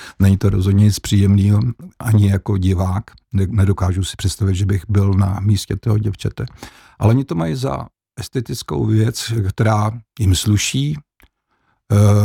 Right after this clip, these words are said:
která se chlapům z vesnice líbí, nebo se to, a, eh, podstupujou to samozřejmě jenom některé, některé, ale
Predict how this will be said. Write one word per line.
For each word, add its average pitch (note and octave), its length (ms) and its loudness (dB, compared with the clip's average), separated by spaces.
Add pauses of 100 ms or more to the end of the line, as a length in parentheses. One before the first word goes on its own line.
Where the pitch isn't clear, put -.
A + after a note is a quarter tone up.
(120)
která G#2+ 320 -2
se - 200 -2
chlapům G#2 840 -2 (120)
z F#2+ 100 -2
vesnice G2+ 440 0
líbí, A#2 580 2
nebo G#2+ 300 0
se - 300 -4
to, - 180 -6 (100)
a, A2+ 240 0 (480)
eh, - 20 0 (580)
podstupujou A#2 680 -2
to B2 380 -6
samozřejmě A2+ 480 0
jenom A2+ 180 2
některé, A#2+ 400 0
některé, A#2+ 540 0
ale A#2+ 260 -2